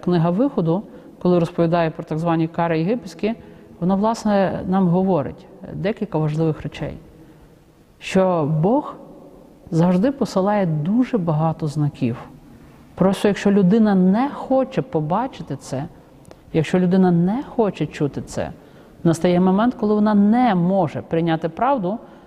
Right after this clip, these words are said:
і не може спастися, е, як таке. І оце називається закам'янінням, е, закам'янінням, е, е, серця. І від цього нас застерігають. І, власне, саме тоді, коли людина, в людини закам'яніє серце,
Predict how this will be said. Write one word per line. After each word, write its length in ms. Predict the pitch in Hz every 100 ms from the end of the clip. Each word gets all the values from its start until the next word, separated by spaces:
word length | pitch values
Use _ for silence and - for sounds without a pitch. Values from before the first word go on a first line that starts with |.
| - -
і 80 | 170
не 100 | 156
може 260 | 165 170
спастися, 680 | - - - - 208 - - - - - - - - - - _ -
е, 500 | 147 147 147 143 139
як 120 | 143
таке. 340 | 143 143 - - - - - - -
І 40 | 165
оце 200 | - 262
називається 500 | 285 190 208 240 196
закам'янінням, 720 | 175 170 170 180 190 180 165 - -
е, 100 | 160
закам'янінням, 800 | 151 160 165 170 185 196 180 160 - - - - -
е, 100 | - 151 151 143 - 165 170 160 160 156 151
е, 40 | 143
серця. 580 | - 180 143 - - - -
І 80 | 175
від 160 | 170 170
цього 280 | 302 254 165
нас 300 | 170 214 -
застерігають. 800 | 190 160 165 - 175 160 208 190 - 120 - - -
І, 60 | -
власне, 320 | 185 254 240
саме 300 | - 233 240
тоді, 280 | 233 220 247
коли 220 | 233 190
людина, 480 | 180 175 220 185 151 - - - - -
в 140 | 165
людини 380 | 165 185 233 190
закам'яніє 580 | 165 185 185 196 190 160
серце, 560 | - 277 294 - 123